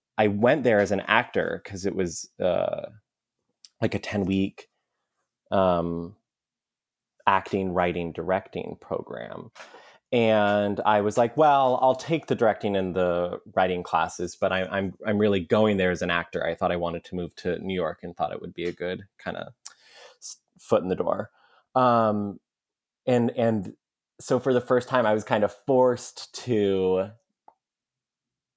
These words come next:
write plays. And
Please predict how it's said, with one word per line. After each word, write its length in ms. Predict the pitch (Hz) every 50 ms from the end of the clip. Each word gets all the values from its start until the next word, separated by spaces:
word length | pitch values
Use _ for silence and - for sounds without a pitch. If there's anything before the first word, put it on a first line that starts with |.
| _ _ _ _
write 640 | 113 101 90 87 104 98 92 92 98 - - - - -
plays. 840 | - - 110 110 110 104 92 87 85 92 92 - - - - - _ _ _ _
And 540 | 104 104 101 98 98 98 95 95 98 95